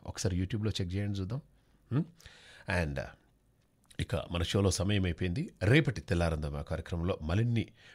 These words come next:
ఫన్నీ అప్‌డేట్స్ తోటి మీ మామ మహేష్ మీకోసం సిద్ధంగా ఉంటాడు. తెల్లారిందో ఈ మామ అనే కార్యక్రమంలో బోల్డ్ అన్ని కబుర్లతోటి. అలాగే నిన్న మొన్న వరకు మామూలు పాటలే విన్నారు, ఇప్పుడు తాజాగా ఆదిత్య మ్యూజిక్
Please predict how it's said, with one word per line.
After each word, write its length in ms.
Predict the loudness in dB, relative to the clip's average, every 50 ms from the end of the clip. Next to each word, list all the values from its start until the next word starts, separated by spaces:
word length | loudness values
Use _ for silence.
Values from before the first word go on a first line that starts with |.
| -20 2
ఫన్నీ 360 | 4 6 8 8 10 10 10
అప్‌డేట్స్ 480 | 10 8 8 8 6 6 6 4 2
తోటి 220 | 0 0 0 0 -4
మీ 160 | -4 -2 -2
మామ 300 | 0 0 0 0 0 0
మహేష్ 440 | 0 -2 -4 -6 -8 -10 -6 -6 -6
మీకోసం 420 | -6 -4 -4 -6 -6 -6 -8 -10 -12 _ -20 -20 -20 -20 -20 _ -6
సిద్ధంగా 360 | -4 -2 0 0 0 0 0
ఉంటాడు. 280 | -2 -2 -4 -6 -6
తెల్లారిందో 600 | -6 -4 -4 -2 -2 -2 -4 -4 -4 -4 -4 -2
ఈ 80 | -2 -4
మామ 260 | -4 -4 -6 -4 -4
అనే 180 | -4 -4 -4 -6
కార్యక్రమంలో 680 | -6 -6 -6 -6 -6 -6 -6 -4 -4 -2 -2 -4 -4
బోల్డ్ 360 | -4 -4 -2 0 0 2 0 0
అన్ని 140 | -2 -4
కబుర్లతోటి. 640 | -6 -6 -6 -4 -4 -4 -4 -4 -6 -6 -6 -6 -8 -8 -8 -16 -20 -20 -20 -20 -12 -6
అలాగే 240 | -4 -2 0 0 0
నిన్న 280 | 0 0 0 0 0 2
మొన్న 220 | 2 2 0 0
వరకు 320 | 0 0 -2 -2 -4 -4 -2
మామూలు 280 | -2 0 0 0 -2
పాటలే 340 | -2 -2 -4 -4 -2 -4 -4
విన్నారు, 320 | -2 -2 -4 -4 -4 -2
ఇప్పుడు 300 | -2 -4 -4 -4 -8 -8 -8 -12 _ _ _ 0
తాజాగా 540 | 4 6 6 8 8 8 8 6 2 0 -2 -8 _ -10 -4
ఆదిత్య 420 | -2 0 0 0 -2 0 -2 0
మ్యూజిక్ 340 | 0 0 -2 -2 -4 -6 -6